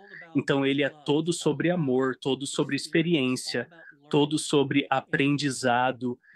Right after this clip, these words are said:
e é essa presença constante. E do outro lado, você sente esse imenso senso de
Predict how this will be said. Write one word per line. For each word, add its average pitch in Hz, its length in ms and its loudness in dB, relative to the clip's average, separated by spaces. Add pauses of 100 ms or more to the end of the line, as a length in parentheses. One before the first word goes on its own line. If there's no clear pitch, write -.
(200)
e 143 160 2
é 131 200 4
essa 165 280 2
presença 127 680 -2
constante. 127 1080 -2 (640)
E 170 120 4
do 151 160 6
outro 175 300 0
lado, 175 360 2
você 147 320 -2
sente 156 380 0
esse 151 200 0
imenso 147 460 2
senso 139 500 -4
de 131 280 -4